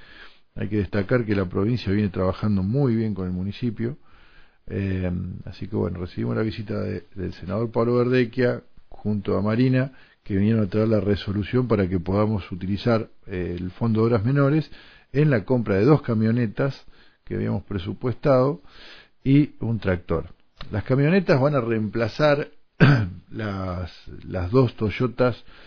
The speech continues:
eh, modelo dos mil catorce que tenemos, que son las que se habían comprado en ese año,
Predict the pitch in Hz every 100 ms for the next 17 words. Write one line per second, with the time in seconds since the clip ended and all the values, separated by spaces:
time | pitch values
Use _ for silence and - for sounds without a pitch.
0 | - - _ _ - 95 92 101 110 120
1 | 107 104 120 101 98 92 123 92 - 90
2 | 90 95 98 92 120 - _ _ _ _
3 | _ _ _ _ _ _ _ - - 92
4 | 120 113 104 90 104 117 101 95 92 110
5 | 110 104 104 107 - 117 123 131